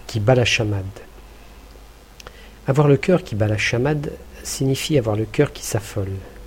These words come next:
c'est-à-dire avoir le cœur qui bat beaucoup plus vite qu'en temps normal. Vous me direz alors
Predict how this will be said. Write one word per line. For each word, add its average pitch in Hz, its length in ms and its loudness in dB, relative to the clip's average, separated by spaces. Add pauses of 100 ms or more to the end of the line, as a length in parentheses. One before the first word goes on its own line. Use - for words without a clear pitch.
(200)
c'est-à-dire 120 600 2
avoir 117 240 2
le 110 100 2
cœur 143 340 0
qui - 100 -6
bat 117 220 -2
beaucoup 147 400 0
plus 120 160 -2
vite 127 420 -4
qu'en 110 140 0
temps 110 160 0
normal. 98 320 -4 (1120)
Vous 135 160 4
me 147 60 10
direz 131 240 6
alors 131 340 4